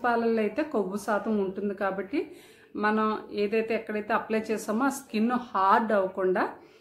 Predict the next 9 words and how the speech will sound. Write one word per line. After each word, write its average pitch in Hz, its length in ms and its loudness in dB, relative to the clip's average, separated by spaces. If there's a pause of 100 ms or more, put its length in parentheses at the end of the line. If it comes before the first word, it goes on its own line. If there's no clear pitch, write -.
(440)
ఈ 233 140 -2 (160)
పాలు 202 300 4
అనేవి 208 260 2 (160)
కాపాడతాయి 190 460 2
అనమాట. 175 280 -2 (140)
స్మూత్గా 233 560 0 (100)
ఉండడానికి, 190 480 0 (120)
సాఫ్ట్గా 202 680 0
మన 214 80 0